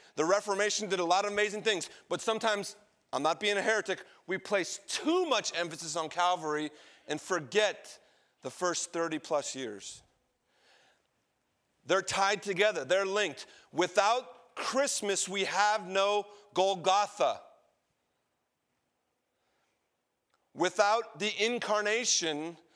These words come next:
not in a cute way, not in a Halloween way, not in a, "Oh, that's so dainty and nice," but in a real way, we have no human to stand for us.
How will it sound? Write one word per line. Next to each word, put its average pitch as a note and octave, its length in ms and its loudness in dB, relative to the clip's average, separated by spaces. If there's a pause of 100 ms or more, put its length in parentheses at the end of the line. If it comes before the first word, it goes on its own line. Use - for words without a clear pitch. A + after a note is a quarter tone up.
(220)
not G3+ 300 0
in A3 40 -6
a A3 40 0
cute G#3+ 560 -4
way, D3 240 0
not E3+ 280 0
in F3+ 140 -6
a F3 40 -2
Halloween F#3+ 720 0
way, D3 180 0
not E3+ 220 0
in D#3 60 -8
a, D#3 80 -2
"Oh, E3 120 -2
that's D#3+ 240 -6
so F3+ 120 -6
dainty D#3+ 540 -8
and C#3+ 160 -10
nice," D3 380 -4 (340)
but F3+ 140 2
in F#3 160 2
a E3+ 60 2
real A3+ 460 2
way, F#3 360 2 (280)
we F#3 200 -4
have F#3 420 0
no F#3+ 220 0
human G#3 560 -4
to D#3+ 120 -6
stand F3 380 -4
for C3 180 -6
us. - 420 -10